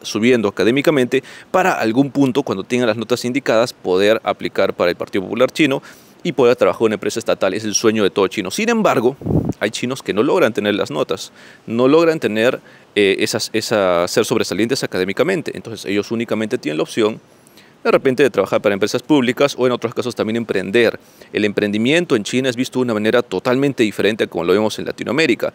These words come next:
El joven promedio dentro de China continental no quiere emprender, no quiere hacer negocio, no quiere ser su propio jefe. Quiere una estabilidad económica y quien le ofrece actualmente esa estabilidad económica es el gobierno chino y trabajar por una empresa estatal. Y muchas empresas grandes que tienen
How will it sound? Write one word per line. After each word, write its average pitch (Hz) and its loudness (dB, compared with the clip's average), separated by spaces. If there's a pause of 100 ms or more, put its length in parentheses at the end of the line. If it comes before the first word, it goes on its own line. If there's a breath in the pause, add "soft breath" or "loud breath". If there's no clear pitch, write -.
(280 loud breath)
El 101 -2
joven 151 2
promedio 120 4
dentro 120 2
de 98 2
China 131 -2
continental 104 -2
no 160 -4
quiere 196 2
emprender, 123 2
no 135 -2
quiere 175 0
hacer 131 0
negocio, 117 2
no 151 -2
quiere 196 0
ser 139 2
su 127 -2
propio 113 -2
jefe. 123 0 (420 loud breath)
Quiere 107 2
una 110 0
estabilidad 92 2
económica 110 0
y 101 -6
quien 101 -4
le - 2
ofrece - 0
actualmente 104 -4
esa - -8
estabilidad 92 -6
económica 180 0 (540 loud breath)
es 104 2
el 98 0
gobierno 87 0 (100)
chino 90 -6
y 110 -14
trabajar 104 0
por 104 -2
una 101 0
empresa 95 0
estatal. 90 -2
Y 87 -4
muchas 117 -2
empresas 117 -6
grandes 117 0
que 98 -8
tienen 104 -2